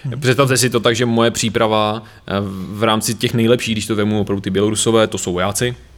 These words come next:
Speaker 2: Rusové to už nejsou úplně vojáci, ale, ale jsou to zaměstnanci a připravují se na to prostě klasický profíci. A já se na to připravuju taky jako, no, profík. To znamená, mám trenéra, mám doktora, mám fyzioterapeuta, denně chodím cvičit, denně se o sebe starám, jezdím s tím autem. To znamená, no, moje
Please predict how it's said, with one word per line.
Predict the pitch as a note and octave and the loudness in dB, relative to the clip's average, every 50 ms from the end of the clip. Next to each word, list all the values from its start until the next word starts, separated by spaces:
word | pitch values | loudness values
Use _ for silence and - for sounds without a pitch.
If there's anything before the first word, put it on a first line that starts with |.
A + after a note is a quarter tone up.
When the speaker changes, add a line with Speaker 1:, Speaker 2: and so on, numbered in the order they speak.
| - - - - - - _ _ - | -20 -20 -20 -20 -20 -20 _ _ -6
Speaker 2:
Rusové | - A#2 A2+ - - C3 B2 C3 B2+ B2+ | -4 -2 2 4 4 6 6 6 6 4
to | B2 - - | 2 0 -2
už | D#3 D3 - - - - - | -2 -2 -2 -4 -6 -6 -4
nejsou | B2 A2 G#2 - - C#3 | -2 -2 0 0 0 -2
úplně | A2+ G#2+ - A#2 A#2 B2 | -2 -2 -2 0 2 2
vojáci, | B2+ C3 C3 C3 C3 B2+ - C3+ B2+ | 2 2 2 0 0 0 2 2 2
ale, | A#2 A#2 A2+ A2 A2 E2+ | 4 4 4 2 0 0
ale | - F#2 G2+ G#2 G#2 G#2 G#2 G2 F2+ | 0 0 2 2 2 2 0 -2 -4
jsou | - - A#2 A2 | -4 -2 -2 -2
to | G#2+ A2 | -2 -2
zaměstnanci | A2 G#2+ G#2 G#2 G#2 - G#2+ G#2 - - G#2+ G#2+ G#2+ | -2 -2 -2 -2 -2 -4 -4 -4 -2 -2 -2 -2 -2
a | - G2 | -2 -4
připravují | - - - - G#2+ G#2 G2+ G#2 | -6 -6 -4 -2 -2 0 -2 -2
se | - - | -2 0
na | G#2+ G2+ | 0 0
to | F#2+ - G2 | 0 -2 -4
prostě | - F#2+ G2+ - - G#2 | -4 -6 -6 -6 -6 -6
klasický | - F#2+ - - G#2+ - - | -4 -4 -4 -6 -8 -8 -8
profíci. | - F2+ - - A2+ A2 - - B2+ B2 - - - - - - A2+ - | -8 -8 -6 -6 -6 -4 -4 -4 -4 -4 -6 -10 -12 -14 -14 -14 -12 -6
A | - G#2+ G#2+ G#2 G#2+ G#2+ G#2+ G2+ G#2 - | -2 2 2 4 4 4 2 2 0 0
já | - A#2 A2 | 0 0 2
se | - - | 2 0
na | A2+ | -2
to | G#2 | -2
připravuju | G#2 A2 G#2+ G#2+ G#2+ | -2 -2 -2 -2 -2
taky | G#2 G#2 - A2 | -2 0 0 0
jako, | G#2 A2+ | 0 0
no, | G2+ F#2+ F#2+ F#2 | -2 -2 -2 -2
profík. | F#2 - G2 - F#2 E2 | -2 -4 -6 -8 -10 -10
To | - - | -10 -8
znamená, | E2+ F#2+ F2+ F2+ | -8 -6 -4 -4
mám | F#2+ | -2
trenéra, | F#2+ G#2 G#2 A2 A2+ A2 A2 | 0 0 2 4 4 2 2
mám | G2+ G2 G2+ | 2 0 0
doktora, | G#2 G2 - - A2 G#2 | -2 -2 0 0 2 2
mám | G#2 G2 G2+ | 2 0 0
fyzioterapeuta, | - - F#2+ A2 G#2+ G2 G#2+ G#2 F#2+ G#2 G2 G2 F#2+ G2 | -2 -4 -4 -4 -2 -2 -2 -4 -2 -2 -4 -2 -2 -2
denně | F#2 F#2 F#2+ G2+ G#2 | 0 0 0 0 0
chodím | G2+ A2+ G#2 G#2 G2+ | 0 0 0 0 -2
cvičit, | - G2+ G2 F#2+ - G#2 F#2+ | -2 -4 -4 -4 -2 -2 -2
denně | F#2+ F#2 F#2 G2+ | 0 0 0 0
se | G2 - | 0 -2
o | G2+ G2+ | -2 -2
sebe | - - F#2+ - | -2 -2 -2 -2
starám, | - - G2 G2 F2 F2 - | -2 0 0 0 0 0 -2
jezdím | - G2 G2+ A#2 A2+ | -2 0 0 0 0
s | A2 | 2
tím | - G#2 G2+ | 2 0 0
autem. | F#2+ G2 G2 - F#2+ F#2 F#2+ F#2 - - - - - - | 0 0 0 0 0 0 0 -2 -6 -10 -16 -18 -10 -6
To | - A2+ | -2 0
znamená, | G2+ G#2+ G#2+ | 2 4 4
no, | G#2+ | 4
moje | A2 A2 A2+ A2+ G#2 | 4 4 4 2 2